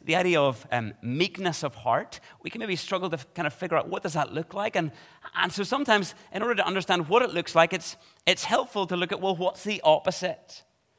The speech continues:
What's the opposite, and that helps us to understand what we're talking about, uh, and to clarify. And that's exactly where James goes, isn't it? We see that in verse fourteen. He says, "But if you have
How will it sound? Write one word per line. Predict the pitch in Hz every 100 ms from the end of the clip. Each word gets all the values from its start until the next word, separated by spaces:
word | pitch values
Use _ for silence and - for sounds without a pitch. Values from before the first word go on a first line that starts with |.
| _ -
What's | 190 - -
the | 180 175 160 - _ _ 147
opposite, | 165 180 - -
and | -
that | 180
helps | 170 147 165
us | 143
to | 147 123
understand | 143 160 151 - 127 117 113 - - - -
what | 101
we're | 120
talking | 123 165 165 170
about, | 160 151 - - _ -
uh, | 120
and | 151
to | 160
clarify. | - 160 180 - 180 151 - -
And | 165
that's | 254 381
exactly | - 190 - 175
where | 180
James | 196 208 220
goes, | 180 143
isn't | 135 175
it? | 233 - - -
We | 147
see | 175
that | 165
in | 143
verse | 160 -
fourteen. | 165 165 - 156 226 240 - _ _ _ _ _ _ _ _ _
He | -
says, | 147 139
"But | 156 180
if | 220
you | 196
have | 160 143